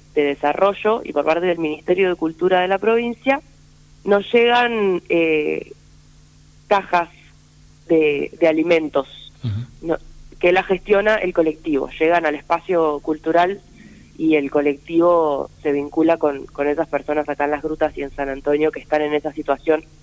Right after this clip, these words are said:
Speaker 1: todavía.
Speaker 2: Sí, parte de, de cómo afectó la pandemia a todos, eh, también sé que ustedes hicieron hace poco, en parte también por la inauguración, pero me imagino también como una especie de, de visibilidad, una feria con, eh, gente de la zona,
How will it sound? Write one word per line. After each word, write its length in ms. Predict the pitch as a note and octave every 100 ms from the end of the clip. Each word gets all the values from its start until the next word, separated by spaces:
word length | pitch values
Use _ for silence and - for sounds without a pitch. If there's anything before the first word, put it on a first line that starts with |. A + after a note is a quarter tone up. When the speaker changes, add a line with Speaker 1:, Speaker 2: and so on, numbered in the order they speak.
| -
Speaker 1:
todavía. 640 | D3 C#3 C3 C#3+ C3+ B2 - - - - - - - - - - - - -
Speaker 2:
Sí, 180 | C#3+ C3
parte 320 | D3 C#3+ B2
de, 200 | A#2+ G#2+
de 340 | G#2 G#2+ - - - -
cómo 220 | - B2+ A#2+
afectó 300 | A2+ G#2+ B2+
la 80 |
pandemia 340 | A#2+ A2+ B2 B2
a 40 |
todos, 360 | A#2 D3 D#3 - - - -
eh, 280 | A#2 G#2+ G2 -
también 520 | G#2+ G#2+ C3 C#3 B2
sé 200 | - A#2+
que 80 | A#2
ustedes 280 | A#2+ B2
hicieron 440 | G#2 - A#2+ A2+ F#2
hace 320 | D#2+ G#2 -
poco, 260 | B2+ A#2+ A2+
en 120 | A#2
parte 220 | A#2+ A#2
también 180 | A#2 A#2
por 120 | A2+
la 60 | A2
inauguración, 640 | A#2 A2+ A#2 A#2 A2 D#3+
pero 140 | C#3 A2
me 60 |
imagino 320 | G#2+ G2 C3 A#2
también 240 | A2+ A#2+
como 240 | - A2
una 100 | A2+
especie 340 | A#2+ B2 A#2 A#2
de, 240 | G#2 G#2 -
de 120 | A#2
visibilidad, 680 | A2 A#2+ A2 A2+ B2 C#3+ - - -
una 200 | C3+ A#2+
feria 340 | C#3+ C#3 C3+
con, 380 | A#2+ A2 G#2 G2+ -
eh, 400 | A2 G2+ G2+ G#2+ - G2+ -
gente 240 | C3+ A#2+
de 100 | A#2+
la 100 | A2
zona, 480 | G#2+ C#3 D3 D#3+ -